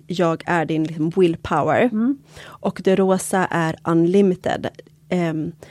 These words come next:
Speaker 1: det här som jag menade med den ovillkorliga rosa kärleken. Alltså det finns liksom inget slut på den rosa kärleken. Den är liksom ovil-,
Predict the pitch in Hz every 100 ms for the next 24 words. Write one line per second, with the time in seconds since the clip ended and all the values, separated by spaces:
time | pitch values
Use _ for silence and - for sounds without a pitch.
0 | - _ 185 175 170 180 175 170 165 175
1 | 165 156 - 202 170 165 - 185 170 160
2 | 160 160 156 - 165 165 - 160 - -
3 | 170 - 180 - 165 175 - 196 175 160
4 | - - 196 - - 190 185 160 - -
5 | - - 196 - 165 151 156 180 - -
6 | 180 185